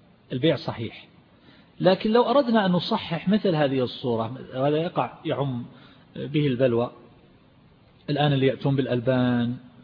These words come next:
ويأتون بكثير من الأشياء، يقول لك: "بع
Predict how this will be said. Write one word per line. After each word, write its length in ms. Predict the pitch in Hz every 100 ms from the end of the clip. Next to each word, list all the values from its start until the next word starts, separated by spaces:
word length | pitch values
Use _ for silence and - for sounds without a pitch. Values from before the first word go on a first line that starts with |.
| - - _ _ _ -
ويأتون 500 | 143 139 127 - 139
بكثير 500 | 135 - 143 233 233
من 180 | 160 135
الأشياء، 600 | 123 120 - 135 127 - - -
يقول 260 | 180 - 220
لك: 180 | 226 - - 170
"بع 280 | 214 185